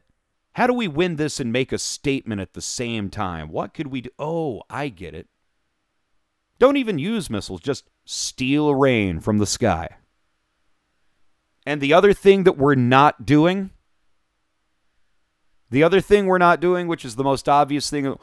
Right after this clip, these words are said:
well, a couple of things. We should be, I'm not, I'm not saying have a Koran burning.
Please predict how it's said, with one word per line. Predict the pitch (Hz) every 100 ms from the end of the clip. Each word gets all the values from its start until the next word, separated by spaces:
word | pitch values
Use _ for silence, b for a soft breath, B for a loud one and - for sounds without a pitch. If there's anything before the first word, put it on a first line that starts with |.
| b b
well, | 135 120
a | -
couple | 151 131
of | 113
things. | 110 107 107 - b b b
We | 151
should | - 175 143
be, | 135 104 90 - _ _ -
I'm | 110
not, | 127 131 _ b b b
I'm | 139 196
not | 185 -
saying | - - 151 156 165
have | 123 127 147 160
a |
Koran | - 156 143 143 151
burning. | 131 139 151 165